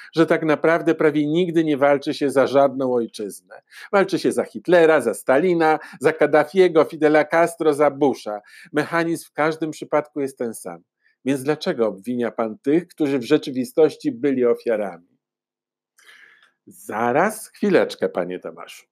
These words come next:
Obsługiwanie każdego z tych wymienionych przez pana znaczy coś innego.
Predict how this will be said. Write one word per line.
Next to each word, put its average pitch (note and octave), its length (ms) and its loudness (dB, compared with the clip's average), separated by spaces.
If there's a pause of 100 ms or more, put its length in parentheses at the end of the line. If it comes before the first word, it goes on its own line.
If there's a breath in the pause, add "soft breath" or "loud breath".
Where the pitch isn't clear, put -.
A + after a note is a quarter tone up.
Obsługiwanie B2 1040 -2
każdego B2+ 560 2
z - 100 -6
tych E3+ 160 2
wymienionych B2+ 500 -2
przez - 280 -10
pana D#3+ 380 0 (260 loud breath)
znaczy C3 400 -6
coś B2+ 280 -4
innego. F2+ 520 -10